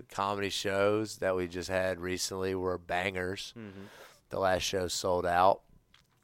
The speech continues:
Speaker 1: Um, we've got Street Beefs is back on, baby.
Speaker 2: What's Street Beefs? Tell me about that.
Speaker 1: Oh, dude. We'll, we'll, we'll have a whole, we'll have a whole discussion on that, but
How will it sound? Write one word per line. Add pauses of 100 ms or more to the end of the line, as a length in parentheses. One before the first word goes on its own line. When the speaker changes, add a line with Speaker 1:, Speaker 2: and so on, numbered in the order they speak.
(160)
Speaker 1:
Um, (1080)
we've
got (680)
Street
Beefs
is
back
on,
baby. (120)
Speaker 2:
What's
Street
Beefs? (240)
Tell
me
about
that.
Speaker 1:
Oh,
dude. (260)
We'll,
we'll,
we'll
have
a
whole,
we'll
have
a
whole
discussion
on
that, (200)
but